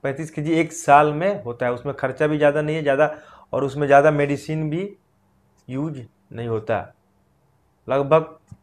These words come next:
जो भी है आपको टीका है, आप टीका दिलवा दें बस। और बीमार बहुत कम पड़ते हैं, जो मेडिसिन आता है, आप मेडिसिन, आप जो इंजेक्शन उसका आता है, जो साल में छः महीना पे, तीन महीना पे आप वो दे दें, बस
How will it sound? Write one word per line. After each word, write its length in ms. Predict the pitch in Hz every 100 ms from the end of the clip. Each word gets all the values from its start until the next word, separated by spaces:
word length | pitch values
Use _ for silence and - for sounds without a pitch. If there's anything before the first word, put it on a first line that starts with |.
| _ _ _ _ -
जो 140 | 139
भी 140 | 147 151
है 60 |
आपको 240 | 147 143 143
टीका 360 | - 139 147
है, 120 | 139 147 - _ _ -
आप 120 | - -
टीका 180 | 127
दिलवा 300 | 143 139 139 143
दें 180 | 143
बस। 260 | 131 123 - _ _ _ _ _ _ _ _ _ _ _ _ _ _ _ _ _ - 170 _ _ _ _ _ _ _
और 100 | 139
बीमार 320 | 135 139 151 160
बहुत 340 | 127 156 160 -
कम 140 | 143
पड़ते 300 | 131 123 120
हैं, 220 | 107 98 - _ _ _ _ _ _ _ _ _ _ _ -
जो 160 | 135
मेडिसिन 420 | 135 135 131 156
आता 280 | 143 143 147
है, 300 | 139 143 143 _ _ _ _ - _
आप 140 | 123 127
मेडिसिन, 440 | 135 135 131 151 156
आप 140 | 139
जो 160 | 135 143
इंजेक्शन 340 | 139 139 156
उसका 220 | 151 147
आता 200 | 143 143
है, 80 | 143
जो 60 | 143
साल 220 | 139 135
में 120 | 139 139
छः 180 | 139
महीना 180 | 135 139
पे, 80 | 135
तीन 180 | 139 139
महीना 200 | 135 135
पे 120 | 131
आप 160 | 123 127
वो 100 | 127
दे 140 | 135
दें, 120 | 139 170 - _ _ _
बस 280 | 123 123 -